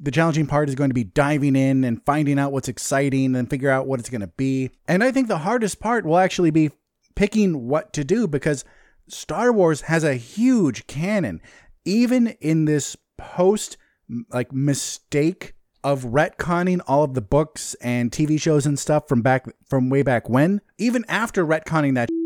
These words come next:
the, the, the world of Star Wars is so big that you could do so much. And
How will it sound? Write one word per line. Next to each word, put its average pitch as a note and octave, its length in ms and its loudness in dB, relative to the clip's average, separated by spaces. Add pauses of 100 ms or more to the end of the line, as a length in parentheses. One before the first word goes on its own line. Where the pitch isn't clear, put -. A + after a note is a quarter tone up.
(140)
the, C#3 240 -4
the, C#3+ 440 -2
the C3+ 200 -2
world D#3+ 480 0
of C#3 160 -6
Star D3+ 280 0
Wars B2 280 -2
is A2 160 -12
so D#3+ 340 -2
big C#3 300 0
that G#2+ 160 -4
you C#3 100 -4
could C#3+ 160 -6
do C#3+ 160 0
so E3 220 -4
much. G#3 360 -4
And C#3+ 360 -4